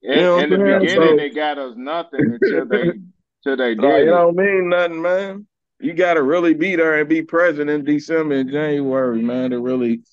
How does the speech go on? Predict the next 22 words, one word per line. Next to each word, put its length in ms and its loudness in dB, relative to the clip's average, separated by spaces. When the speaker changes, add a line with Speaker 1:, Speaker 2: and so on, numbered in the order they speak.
Speaker 2:
succeed 560 2
in 120 0
this 180 0
league, 440 -2
bro. 380 -4
What 260 -2
you 120 0
do 220 4
in 80 2
the 40 2
regular 320 2
season 320 2
ain't 180 2
gonna 260 2
determine 500 -2
that. 220 -8
You 100 -12
gotta 320 2
grow 320 2
through 200 -2
this 200 -2
shit. 360 -8